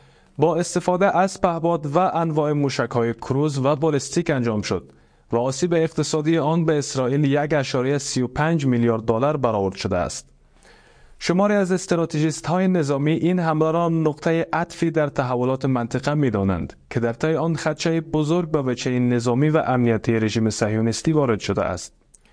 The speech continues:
برخی تحلیلگران هم در اظهار نظرهایشان حمله ایران به اسرائیل را سرآغاز یک تغییر بزرگ در معادلات بین‌المللی و منطقه‌ای می‌دانند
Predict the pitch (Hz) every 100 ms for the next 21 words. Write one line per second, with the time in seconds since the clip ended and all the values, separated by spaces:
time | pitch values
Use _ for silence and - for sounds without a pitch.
0 | _ _ 131 151 151 151 156 160 151 147
1 | 160 165 170 165 160 151 151 156 147 147
2 | 139 143 139 165 170 - 131 117 131 139
3 | 139 131 135 143 143 143 135 135 - 131
4 | 131 165 165 160 - 139 131 131 156 156
5 | 151 151 - 127 131 151 151 127 135 127
6 | 165 156 143 123 120 117 117 113 110 120
7 | 113 110 110 110 110 123 151 151 135 120
8 | 117 123 139 151 123 101 98 90 -